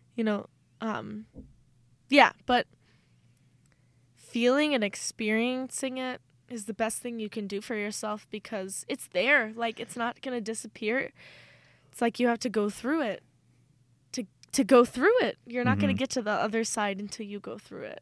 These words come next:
Speaker 1: You're just gonna be stuck, and, and it'll hit you eventually. Like, um, so just, like, let yourself be human, and it is something I keep thinking of. Um, that was the best thing I did for myself when I cried.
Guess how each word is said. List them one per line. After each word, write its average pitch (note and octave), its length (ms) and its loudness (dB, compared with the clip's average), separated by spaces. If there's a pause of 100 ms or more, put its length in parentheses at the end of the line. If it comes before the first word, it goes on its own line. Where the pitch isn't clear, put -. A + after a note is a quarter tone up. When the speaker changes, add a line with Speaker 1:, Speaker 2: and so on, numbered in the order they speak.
(140)
Speaker 1:
You're A3+ 160 -6
just G#3+ 180 -6
gonna G3+ 180 0
be F#3+ 340 -6 (480)
stuck, - 640 -6
and, - 160 -14 (280)
and A3+ 160 -4
it'll G3+ 200 -2
hit - 320 -6
you A#3 100 -2
eventually. G3+ 720 -10 (120)
Like, G3 380 -14 (1040)
um, G3 480 -8 (1300)
so - 200 -6
just, D4+ 200 -10
like, G#4+ 180 -4
let A#3+ 180 -4
yourself D#4 340 -2
be A#3 120 -4
human, G#3+ 360 -4
and F#3+ 180 -8
it G3 80 -8
is G3 120 -8
something G#3+ 340 -12
I A3 80 -10
keep - 260 -12
thinking - 380 -14
of. A#2+ 160 -10 (720)
Um, A#2 420 -14 (400)
that A#3+ 100 -6
was A3 100 -6
the G3+ 80 -8
best A3 240 -2
thing A3 180 -4
I G#3+ 80 -2
did G3+ 160 -8
for G#3 80 -12
myself G#3 380 -8
when G3 120 -6
I - 100 -10
cried. G#3+ 540 -8